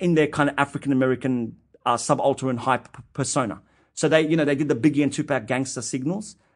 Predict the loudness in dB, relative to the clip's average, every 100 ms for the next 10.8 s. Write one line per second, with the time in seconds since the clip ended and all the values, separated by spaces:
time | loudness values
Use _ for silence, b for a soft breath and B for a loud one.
0 | _ 4 4 4 4 2 2 -2 -2 0
1 | 0 0 -4 -6 -10 _ -4 -4 -4 -10
2 | -10 -10 _ -6 0 2 2 0 -2 -6
3 | -8 -4 -2 2 2 0 -4 -6 -4 -2
4 | -4 -10 _ -20 _ 4 6 4 2 0
5 | -6 -2 -2 -2 -8 -8 -14 -18 _ _
6 | _ _ _ -6 -6 0 0 2 -2 -2
7 | -2 -2 -2 -6 _ _ _ _ _ _
8 | _ _ _ -6 -2 -2 0 2 2 2
9 | -2 -8 -6 -8 -10 _ -16 -6 -2 0
10 | 0 -4 -6 -10 -12 -12 -18